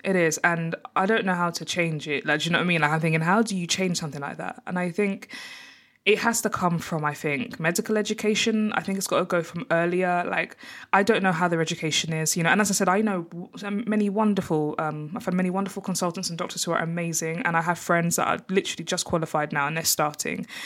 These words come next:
And, you know, us having these conversations does help them, like,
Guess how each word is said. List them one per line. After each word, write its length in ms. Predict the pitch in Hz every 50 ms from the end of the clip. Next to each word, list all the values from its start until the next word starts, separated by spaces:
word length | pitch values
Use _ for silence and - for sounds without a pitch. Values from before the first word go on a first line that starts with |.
| - - - - - -
And, 500 | 175 165 151 147 147 147 147 147 - - - - - _ _ _ _
you 80 | - 170
know, 120 | 170 - -
us 180 | 180 175 -
having 220 | - 180 160 170 156
these 120 | 160 156
conversations 600 | - - 160 151 147 - 160 156 - - 156 156 -
does 200 | - 190 185 -
help 300 | - 190 196 220 - -
them, 440 | 160 160 160 - 196 214 214 - - -
like, 540 | 160 165 156 - 156 - - - - -